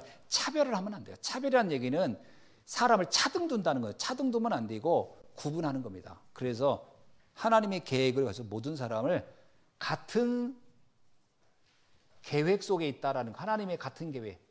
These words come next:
어떤 면에서 같은 수준으로 본다라는 표현도 되는데 하나님의 같은 계획 속으로 모든 사람을 봐라. 그 사람을 함부로 막 차별하고 무시하고 그러면 안 돼요. 나는 렘넌트들 중에 가장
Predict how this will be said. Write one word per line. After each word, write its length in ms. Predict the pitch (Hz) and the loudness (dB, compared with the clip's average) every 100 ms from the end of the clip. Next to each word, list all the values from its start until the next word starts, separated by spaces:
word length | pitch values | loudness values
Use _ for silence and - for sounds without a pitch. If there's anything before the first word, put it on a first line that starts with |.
| _ | _
어떤 240 | 131 - | -6 -4
면에서 180 | 190 156 | -4 -4
같은 320 | - - 214 | -6 -4 -4
수준으로 460 | 220 262 262 254 233 | -6 -8 -4 -2 0
본다라는 440 | 175 160 160 135 | -2 2 0 0
표현도 260 | 127 180 147 | -6 -10 -8
되는데 340 | 104 107 147 - - - | -10 -6 -6 -8 -20 -18
하나님의 440 | - 220 220 180 | -6 2 2 2
같은 360 | - - - 208 | -4 -6 -2 -2
계획 300 | 165 143 135 | 0 -2 -4
속으로 320 | - 113 127 | -8 -8 -8
모든 200 | 120 117 | -8 -10
사람을 220 | 117 110 113 | -10 -12 -14
봐라. 240 | - - - - - - - - - | -18 -18 -20 -20 -20 -20 -20 -20 0
그 100 | - | 2
사람을 680 | 202 254 285 302 294 233 208 | 4 8 10 10 10 8 4
함부로 420 | - 302 294 247 | -2 -2 6 8
막 180 | 185 180 | 8 2
차별하고 520 | - 302 269 208 170 | -4 4 8 8 8
무시하고 800 | 139 165 202 196 165 156 156 156 - - | 2 -2 4 4 6 4 4 2 -12 -16
그러면 280 | - 170 208 | 0 4 4
안 80 | 127 | 2
돼요. 400 | 113 98 95 107 104 | -2 -4 -6 -10 0
나는 560 | 131 185 175 190 117 117 - - - - - | 4 4 4 4 0 -6 -16 -18 -16 -14 6
렘넌트들 760 | 131 202 247 240 208 208 202 | 6 8 6 4 2 2 2
중에 300 | - 180 190 | -2 -4 -4
가장 880 | - 180 196 214 262 262 247 247 - | -2 -2 0 6 8 8 2 -2 -8